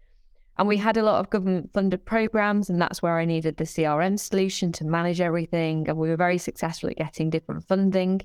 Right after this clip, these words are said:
in to support those young professionals because they didn't have to pay for it themselves. It was government-funded. And it was obviously a, a massive ride and experience, but Salesforce enabled me to do all of that. Now, I then had to pivot, though, because what happened is that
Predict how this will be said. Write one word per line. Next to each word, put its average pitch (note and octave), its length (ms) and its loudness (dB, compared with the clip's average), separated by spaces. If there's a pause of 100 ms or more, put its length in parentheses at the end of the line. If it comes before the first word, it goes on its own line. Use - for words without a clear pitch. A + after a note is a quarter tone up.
(140)
in G3+ 200 4
to G3 120 -4
support - 400 -2
those E3 220 0
young F3 160 0
professionals F3+ 640 -2
because F3+ 240 -4
they E3 140 2
didn't D3+ 180 -2
have D#3+ 160 -8
to - 80 -20
pay D#3+ 180 0
for - 120 -8
it - 100 -6
themselves. D#3+ 640 -2
It - 60 -8
was - 120 -6
government-funded. D#3+ 960 -2
And G3+ 180 0
it G3+ 140 2
was G3 140 0
obviously F#3+ 320 0
a, - 100 0
a F3+ 100 4
massive F3 380 -2
ride D#3 380 0
and E3 80 0
experience, G3+ 760 -2
but - 280 -2
Salesforce G#3 680 0
enabled E3+ 340 0
me D#3 100 0
to E3+ 140 -16
do F#3+ 260 2
all D3+ 160 0
of - 140 -4
that. - 360 -4
Now, F#3+ 340 0 (480)
I A3+ 160 2
then A#3+ 160 2
had G3 220 0
to - 140 -20
pivot, - 500 -2
though, C#3+ 300 0
because F3+ 320 -4
what F#3 220 2
happened F3+ 540 -2
is E3 200 -2
that E3+ 280 2